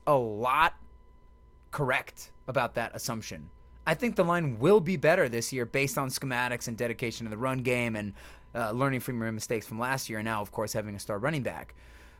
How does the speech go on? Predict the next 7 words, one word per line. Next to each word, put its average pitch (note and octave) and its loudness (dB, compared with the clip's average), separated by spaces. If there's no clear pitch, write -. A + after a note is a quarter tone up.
But D3 6
<laughs> - -20
that D#3+ 6
would E3 2
still A3+ 6
be G3 2
true A2 -4